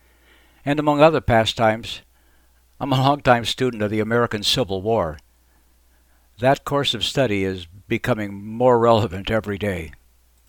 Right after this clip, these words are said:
Well, I promised, uh, to get to migration here, but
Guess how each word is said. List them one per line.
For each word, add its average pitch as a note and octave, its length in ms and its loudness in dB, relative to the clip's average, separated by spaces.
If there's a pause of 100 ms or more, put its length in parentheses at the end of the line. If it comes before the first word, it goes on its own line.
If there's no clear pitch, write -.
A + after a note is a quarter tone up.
(440)
Well, C#3 120 4
I B2+ 60 6
promised, D#3 540 2 (200)
uh, A#2 120 2 (160)
to C3+ 80 -2
get C3+ 260 0
to A#2+ 220 -2
migration G#2+ 720 0
here, F#2+ 340 -6 (100)
but A2 240 -2